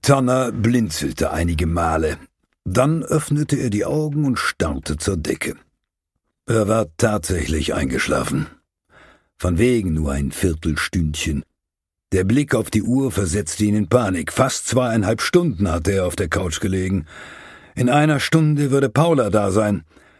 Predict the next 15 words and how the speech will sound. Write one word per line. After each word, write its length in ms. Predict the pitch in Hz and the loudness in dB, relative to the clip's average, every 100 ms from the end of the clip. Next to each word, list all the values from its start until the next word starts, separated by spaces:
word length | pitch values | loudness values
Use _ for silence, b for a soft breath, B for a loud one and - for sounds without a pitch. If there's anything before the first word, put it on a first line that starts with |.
| b b _ | b b _
Und 200 | 123 113 | -2 2
er 140 | 113 | 4
hatte 240 | 123 147 151 | 4 4 2
sie 200 | 143 156 | 4 2
bei 160 | 135 131 | 2 2
sich 220 | 139 - | 0 0
zum 180 | 147 - | 0 2
Abendessen 760 | 147 151 87 - - - 80 | 2 2 -2 -4 -4 -4 -6
eingeladen. 760 | - 87 76 76 80 - 78 - B B B B B _ _ _ | -2 -2 0 -2 0 -2 -4 -6 B B B B B _ _ _
Er 180 | - 92 | 0 2
rannte 220 | 120 113 | 2 0
ins 180 | 104 - | -2 0
Bad, 380 | 123 151 156 - | 2 2 0 -2
frisierte 500 | 98 92 139 147 131 | 0 2 0 2 2
sich, 340 | 147 139 | 2 0